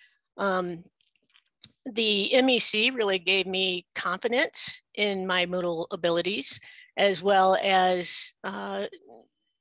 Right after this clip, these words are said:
my teaching strategies changed. Like, I found myself reaching out to create more engaging,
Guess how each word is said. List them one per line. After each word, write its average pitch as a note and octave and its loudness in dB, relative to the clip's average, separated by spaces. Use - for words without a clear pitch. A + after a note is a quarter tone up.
my G#3+ 2
teaching C#4 2
strategies D3+ 0
changed. D3 -6
Like, F#3 -2
I G3+ 2
found A#3+ 2
myself A#3 2
reaching A3+ -4
out G#3 -2
to - -14
create F#3+ -2
more F#3+ -4
engaging, G3 0